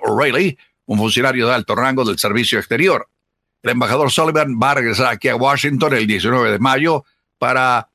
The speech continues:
dirigir la embajada de Estados Unidos en Managua durante cuatro años y medio, pues ya no hay posibilidades. El, el problema más serio en, eh, Managua fue cuando se nominó al nuevo embajador, Hugo Ramírez.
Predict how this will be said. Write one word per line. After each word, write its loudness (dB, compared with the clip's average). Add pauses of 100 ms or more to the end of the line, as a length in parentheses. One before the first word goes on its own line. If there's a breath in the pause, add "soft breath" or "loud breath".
(160)
dirigir -2
la 2
embajada -2
de -2
Estados -2
Unidos 0
en 0
Managua 0
durante -2
cuatro -2
años -2
y -6
medio, 0 (440)
pues -2
ya 0
no 2
hay 0
posibilidades. -2 (600)
El, 0
el 0
problema 2
más 0
serio 0 (220)
en, 0
eh, 0
Managua 0
fue 0
cuando 0 (180)
se -2
nominó 2
al 0
nuevo 2
embajador, -2 (800)
Hugo 2
Ramírez. -2